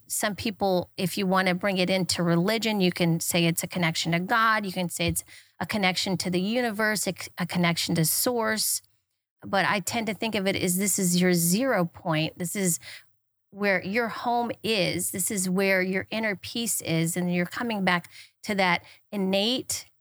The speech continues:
and that natural connection within yourself, even when things outside of you get chaotic and crazy.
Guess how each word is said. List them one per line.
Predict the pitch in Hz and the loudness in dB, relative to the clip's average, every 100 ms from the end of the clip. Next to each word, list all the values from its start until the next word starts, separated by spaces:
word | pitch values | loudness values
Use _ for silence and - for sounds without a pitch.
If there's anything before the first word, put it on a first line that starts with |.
| _ | _
and | 202 | -2
that | 175 - | 0 0
natural | 175 170 214 247 - 247 | -6 -2 -2 0 -2 -4
connection | - 226 208 214 - 202 175 | -4 -4 -2 -2 -2 0 2
within | 170 175 - 233 262 | 4 0 0 -2 0
yourself, | 247 190 - - 240 185 160 - - _ _ _ _ _ _ _ _ _ - | 0 0 0 0 2 2 2 -4 -10 _ _ _ _ _ _ _ _ _ -2
even | 262 294 302 | 0 2 2
when | 269 | 0
things | 262 240 226 190 - | 0 0 0 -2 2
outside | 214 - - 196 190 | 0 2 0 0 2
of | 180 | 2
you | 180 | 2
get | 196 170 | 2 -2
chaotic | - 185 185 185 185 180 | -2 0 4 4 2 -2
and | 175 | -4
crazy. | - 185 190 175 175 175 | -2 -2 0 0 -2 -6